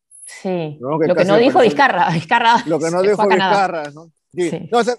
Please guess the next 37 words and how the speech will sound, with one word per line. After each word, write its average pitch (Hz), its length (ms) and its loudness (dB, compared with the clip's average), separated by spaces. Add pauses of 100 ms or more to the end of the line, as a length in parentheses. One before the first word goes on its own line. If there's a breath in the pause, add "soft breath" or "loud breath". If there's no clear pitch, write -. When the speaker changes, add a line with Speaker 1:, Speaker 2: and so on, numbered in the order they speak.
Speaker 2:
claro, 226 240 -2
pero 247 160 -4
eso 190 120 -8
fue 220 100 -4
el 226 40 -4
dos 220 60 -4
mil 226 80 -4
dieciocho, 233 440 -6
pero 143 140 -4
el 151 60 -6
dos 156 80 -4
mil 190 120 -6
diecisiete 214 420 -2
en 202 80 -2
diciembre, 196 720 -4 (300)
Speaker 1:
Ah, 208 120 2
sí. - 120 -14
Speaker 2:
cuando 139 480 -2
dan 185 260 -4
esta, 202 420 -6
claro, 180 220 -4
dan 170 100 -8
la 185 100 -6
conferencia 180 440 -10
de 151 60 -14
prensa, 190 360 -6
justamente 185 400 -4
la 170 100 0
idea 165 200 2
es, - 140 -8 (300)
si 165 140 0
vacan 233 360 -2 (100)
al 147 380 -4
señor 180 320 -10
P 202 80 -8
P 185 160 -10
K, 247 300 -6